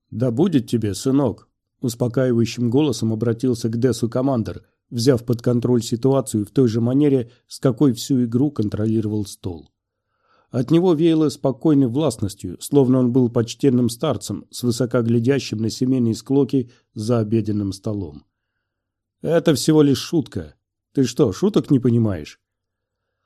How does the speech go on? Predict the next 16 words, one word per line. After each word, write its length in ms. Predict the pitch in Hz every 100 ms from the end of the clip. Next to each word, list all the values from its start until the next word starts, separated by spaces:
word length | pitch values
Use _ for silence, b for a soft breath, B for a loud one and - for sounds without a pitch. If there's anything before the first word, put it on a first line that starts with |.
| _ _
Повернувшись 680 | - 135 170 196 196 - 156
лицом 380 | 160 147 175 160
к 80 | -
единственному 680 | 139 151 127 - 131 127
игроку 360 | 123 127 127 156
за 140 | 127
столом, 440 | 120 131 147 170 143
который 400 | 127 120 143 131
был 180 | 127 123
достаточно 680 | 123 120 143 123 110 123
хорош, 460 | 117 135 139 123 -
чтобы 320 | - 131 120
бросить 420 | 117 131 117 117
ему 140 | 123 123
настоящий 600 | 120 117 127 123 113 -
вызов, 380 | 127 160 156